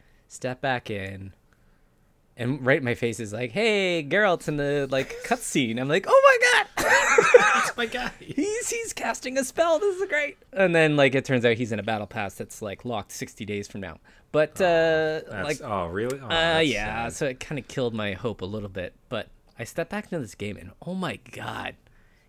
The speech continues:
Speaker 1: it is beautiful. It is
Speaker 2: Hmm.
Speaker 1: a pretty game.
Speaker 2: Hmm.
Speaker 1: It has just, the color in this thing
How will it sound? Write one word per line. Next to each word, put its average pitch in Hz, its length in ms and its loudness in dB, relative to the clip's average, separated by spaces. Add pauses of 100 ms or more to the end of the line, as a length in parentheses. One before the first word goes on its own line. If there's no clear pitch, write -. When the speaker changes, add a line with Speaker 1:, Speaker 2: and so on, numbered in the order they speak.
(120)
Speaker 1:
it 170 120 -8
is 180 240 0
beautiful. 104 840 -4 (100)
It 208 200 -4
is 131 180 0
Speaker 2:
Hmm. 98 60 -8
Speaker 1:
a 92 100 -8 (160)
pretty 160 560 -2
game. 92 540 -2 (400)
Speaker 2:
Hmm. 104 160 -12
Speaker 1:
It - 260 -14
has 113 400 -4
just, - 460 -4 (600)
the 123 200 -6
color 165 560 0
in 156 180 -4
this 151 220 -8
thing 190 380 -6